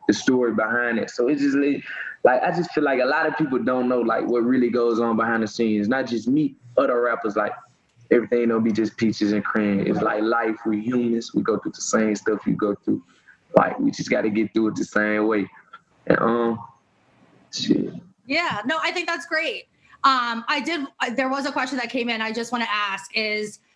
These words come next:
Speaker 2: Shot of Flow. Is this something you're gonna continue? Are we gonna get Shot of Flow six, seven? Is this just gonna be, like, a part of your career? Or, like,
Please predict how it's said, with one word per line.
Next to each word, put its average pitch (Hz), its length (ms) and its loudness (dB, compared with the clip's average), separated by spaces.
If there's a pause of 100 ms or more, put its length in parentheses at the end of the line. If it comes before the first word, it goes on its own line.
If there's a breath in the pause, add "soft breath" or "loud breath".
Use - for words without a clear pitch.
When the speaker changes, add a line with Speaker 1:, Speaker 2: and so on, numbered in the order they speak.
(320)
Speaker 2:
Shot 294 320 0
of 262 140 -6
Flow. 175 400 -6 (500)
Is 247 160 2
this 381 160 0
something 370 280 -2
you're 311 100 -2
gonna 277 160 -4
continue? 277 640 -4
Are 269 180 -2
we 277 140 -4
gonna 277 160 -4
get 262 160 -6
Shot 247 200 -4
of 226 100 -8
Flow 254 180 -6
six, - 500 -6
seven? 349 480 -2
Is 254 80 -6
this 339 180 -4
just 349 180 -6
gonna 339 160 -2
be, 277 260 -2
like, 262 240 -4
a 254 80 -4
part 277 420 -2
of 247 160 -4
your 262 140 -2
career? 285 640 -2
Or, 247 80 -6
like, 226 340 -4